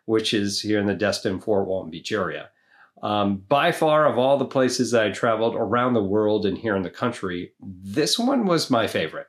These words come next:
So after I moved out, went up to upstate New York and flew for a couple of years there, I eventually came back down here 'cause this is the area that I wanted to live in.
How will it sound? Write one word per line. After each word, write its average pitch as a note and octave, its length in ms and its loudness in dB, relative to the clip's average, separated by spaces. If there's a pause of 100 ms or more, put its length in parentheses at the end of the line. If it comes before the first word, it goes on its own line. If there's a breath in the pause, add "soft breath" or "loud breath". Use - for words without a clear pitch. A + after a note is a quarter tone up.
(420 soft breath)
So D3 200 4
after E3+ 320 2
I C3+ 80 6
moved C#3 440 6
out, A#2+ 420 2
went B2 200 2
up A#2+ 160 0
to A2 280 2
upstate G#2+ 420 0
New G2+ 100 -2
York A2 500 2
and F2+ 340 -6
flew G#2+ 340 -2
for G2+ 220 0
a F#2+ 60 -6
couple G2+ 220 -2
of F#2+ 80 2
years F#2 240 -4
there, C#3 420 2 (260 loud breath)
I B2 80 0
eventually D3 360 2
came B2 240 0
back G#2+ 240 0
down G2+ 220 0
here G2+ 240 0
'cause F#2+ 380 -8
this D3 200 -2
is B2 140 -4
the G#2 160 0
area G2 320 0
that F2+ 160 -6
I F2+ 100 -6
wanted E2 340 -8
to D#2+ 120 -20
live F2 220 -10
in. D2+ 100 -18